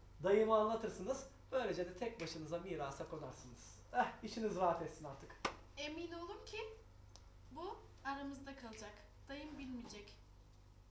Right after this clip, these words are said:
Speaker 1: Ne yani? Şimdi benim size anlattığım hiçbir şeyden dayıma bahsetmeyecek misiniz?
Speaker 2: Hayır.
Speaker 1: Yani okuyup doktor olamadığımı söylemeyecek misiniz?
Speaker 2: Hayır.
Speaker 1: Ay, e,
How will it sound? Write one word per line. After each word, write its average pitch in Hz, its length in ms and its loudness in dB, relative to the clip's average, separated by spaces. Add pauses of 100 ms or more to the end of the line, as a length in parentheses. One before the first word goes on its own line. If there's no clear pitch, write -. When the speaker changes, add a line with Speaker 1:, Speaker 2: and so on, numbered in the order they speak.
(260)
Speaker 1:
Ne 196 100 0
yani? 240 260 10 (380)
Şimdi 233 460 4 (640)
benim 233 220 6
size 240 260 6
anlattığım 240 640 6 (200)
hiçbir 233 340 2
şeyden 233 380 6
dayıma 240 260 8
bahsetmeyecek 269 580 4
misiniz? 170 420 -6 (220)
Speaker 2:
Hayır. 262 260 -6 (380)
Speaker 1:
Yani 220 380 10 (160)
okuyup 226 440 2 (440)
doktor 208 320 10
olamadığımı 233 540 8
söylemeyecek 320 540 10
misiniz? 190 520 -4
Speaker 2:
Hayır. 247 240 -6 (520)
Speaker 1:
Ay, 220 560 -4 (500)
e, 226 200 2